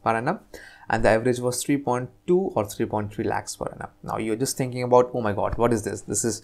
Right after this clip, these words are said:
what, five point five, three point two, what I have thought of, what is this?"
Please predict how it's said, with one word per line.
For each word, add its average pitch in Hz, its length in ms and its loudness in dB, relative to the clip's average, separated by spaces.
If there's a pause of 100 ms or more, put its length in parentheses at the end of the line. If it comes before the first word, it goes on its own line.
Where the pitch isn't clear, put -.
(340)
what, - 260 -4
five 104 220 4
point 123 200 0
five, 123 360 4
three 117 160 0
point 117 360 0
two, 120 220 -2
what 113 240 0
I 107 80 6
have 104 200 0
thought 131 260 6
of, 123 180 6
what 101 220 2
is 95 140 -4
this?" 147 340 2